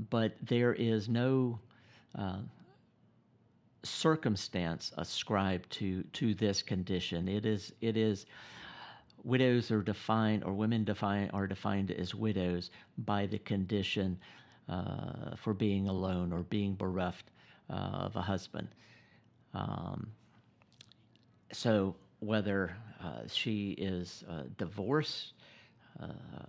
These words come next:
abandoned, her husband might be in prison, he might be in a nursing home, he might be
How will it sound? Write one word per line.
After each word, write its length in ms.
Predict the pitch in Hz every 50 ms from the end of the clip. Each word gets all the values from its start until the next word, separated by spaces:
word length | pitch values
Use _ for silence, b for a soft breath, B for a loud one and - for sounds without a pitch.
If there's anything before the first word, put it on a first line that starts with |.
| - - -
abandoned, 920 | 101 98 - - - 107 98 98 104 120 127 117 143 151 151 147 143 139 123 B B B B B B _ - -
her 100 | - 92
husband 440 | 92 110 113 110 - - 104 101
might 280 | 95 101 104 113 110 -
be 240 | - 110 107 107 104
in 120 | 98 92
prison, 460 | 95 - - 120 120 120 - 131 123
he 140 | 120 107 104
might 280 | 98 92 101 107 - -
be 100 | - 107
in 120 | 104 98
a 80 | 98 92
nursing 440 | 95 110 117 113 - - 117 113 107
home, 300 | 110 120 117 113 110 104
he 140 | 107 104
might 300 | 95 98 104 110 110 101
be 280 | 101 104 104 104 101 B